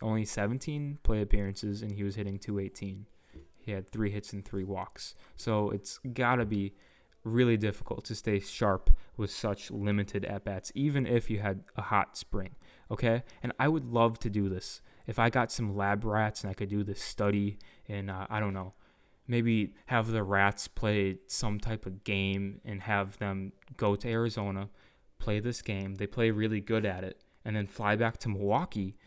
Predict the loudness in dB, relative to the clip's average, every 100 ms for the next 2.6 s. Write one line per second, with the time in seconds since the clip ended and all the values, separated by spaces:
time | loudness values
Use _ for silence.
0 | -10 -2 0 0 -2 -2 -2 0 0 -2
1 | -8 -16 -18 -20 -20 -2 4 4 4 2
2 | -2 -8 _ 0 0 0